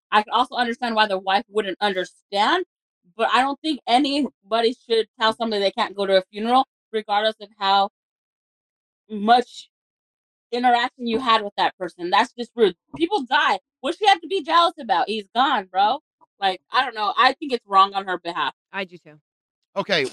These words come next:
Speaker 3: last week we spoke about the artist who sold air.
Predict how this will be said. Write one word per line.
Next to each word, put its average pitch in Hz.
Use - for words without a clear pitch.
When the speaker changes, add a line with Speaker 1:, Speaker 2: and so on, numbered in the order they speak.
Speaker 3:
last 247
week 185
we 185
spoke -
about 226
the 160
artist 214
who 190
sold 190
air. 147